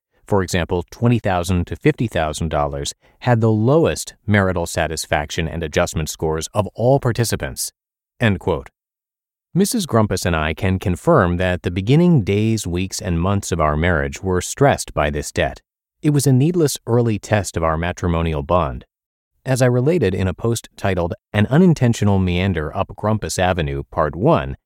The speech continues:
I purchased a condominium in late two thousand four. I did that in preparation for Missus Grumpus emigrating from her home country to Southern California in early two thousand five, and as a result, we were not flush with cash when I finally came around to inquiring about the sum of the debt.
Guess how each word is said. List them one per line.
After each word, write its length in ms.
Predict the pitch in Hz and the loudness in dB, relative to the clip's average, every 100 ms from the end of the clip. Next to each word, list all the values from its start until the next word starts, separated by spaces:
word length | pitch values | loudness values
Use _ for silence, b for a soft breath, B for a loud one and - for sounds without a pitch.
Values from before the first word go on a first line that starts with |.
| _ _ _ | _ _ _
I 100 | 127 | -4
purchased 380 | - 240 202 - | -4 -2 -2 -4
a 40 | |
condominium 720 | - 117 101 90 107 69 69 - | 0 2 2 4 2 2 -6 -6
in 220 | 95 90 | -2 0
late 220 | 92 92 | 0 -2
two 100 | - | -4
thousand 360 | 92 78 76 73 | -4 -4 -4 -8
four. 360 | - 110 65 - _ _ _ | 2 2 2 -6 _ _ _
I 100 | - | -6
did 160 | 87 139 | 0 2
that 200 | 82 85 | 2 0
in 120 | 87 | -4
preparation 580 | - 101 95 92 - 92 | -2 -2 0 -2 -2 -6
for 280 | - 92 90 | -2 0 0
Missus 300 | 98 101 90 | -2 -4 -4
Grumpus 440 | 92 82 90 - | -4 -4 -4 -6
emigrating 500 | 113 127 92 82 82 | -2 0 0 -2 -2
from 240 | 80 90 85 | -2 -2 -2
her 160 | 85 | -4
home 240 | 80 113 107 | 0 2 2
country 400 | - 123 - 80 | 2 0 -2 -6
to 120 | 92 | -6
Southern 320 | - 87 80 | -6 -4 -4
California 680 | 78 71 69 - 147 76 78 b b | -4 -6 -4 0 2 2 -2 b b
in 140 | 123 | 0
early 200 | 104 95 | 2 0
two 140 | 90 92 | -4 -4
thousand 360 | 82 78 82 | -2 -4 -6
five, 420 | 78 160 131 64 127 _ _ _ | 0 2 2 0 -8 _ _ _
and 120 | 131 | 0
as 160 | 131 120 | 0 0
a 60 | |
result, 420 | 90 82 143 120 95 | -2 2 6 6 4
we 120 | 139 180 | 0 2
were 160 | 190 | 4
not 260 | 139 123 - | 4 2 0
flush 400 | _ 131 131 - | _ 2 2 0
with 160 | 85 | -6
cash 480 | - - 123 78 - | -4 -2 -2 -2 -4
when 100 | 90 | -4
I 80 | 82 | -4
finally 500 | - - 131 127 120 | -2 0 2 4 2
came 280 | - 110 104 | 2 2 2
around 380 | 90 78 80 80 | 2 0 -2 -2
to 120 | 92 | -4
inquiring 600 | 80 - 120 117 73 71 | -4 -2 0 0 -2 -8
about 220 | 73 78 | -8 -8
the 80 | - | -8
sum 300 | - 113 101 | -6 -2 -2
of 120 | 76 | -2
the 80 | - | -6
debt. 320 | 95 117 - | 0 0 -2